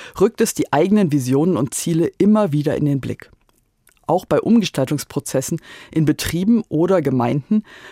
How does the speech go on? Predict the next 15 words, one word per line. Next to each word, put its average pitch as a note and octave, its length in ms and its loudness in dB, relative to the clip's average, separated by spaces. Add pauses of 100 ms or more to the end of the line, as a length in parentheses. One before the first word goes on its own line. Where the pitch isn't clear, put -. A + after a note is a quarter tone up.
wird - 160 0
an D#3 100 0
einer D#3 220 0
gemeinsamen D#3 680 0
Vision D3+ 380 0
gearbeitet. - 800 -8 (640)
Wo F3 120 0
soll G3+ 200 2
es G#3 100 -2
hingehen? D3 560 0 (420)
Welche A#3 400 0
Zukunft - 560 -2
streben G3+ 420 -2
wir G3+ 180 -2
an? F3+ 180 0